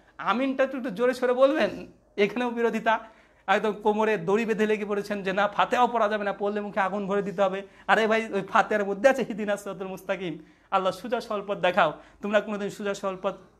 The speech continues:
আল্লাহর কাছে চাওনি, আল্লাহ দিবে না। কেন? ফরজ নামাজে সব জায়গায় দোয়া বেশি কবুল হয়।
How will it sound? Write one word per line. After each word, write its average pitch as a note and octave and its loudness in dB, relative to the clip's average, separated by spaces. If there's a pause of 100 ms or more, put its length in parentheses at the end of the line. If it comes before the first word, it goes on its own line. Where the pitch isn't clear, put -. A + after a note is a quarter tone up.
(180)
আল্লাহর F#3+ 2
কাছে G3+ -4
চাওনি, B3+ 4 (460)
আল্লাহ B3+ 2
দিবে A3+ -4
না। A3 -8 (100)
কেন? G#3+ 0
ফরজ G#3+ -2
নামাজে G3+ 0
সব G3+ -4
জায়গায় G#3 0
দোয়া G3+ 0
বেশি G#3 -4
কবুল G3 0
হয়। G3+ 4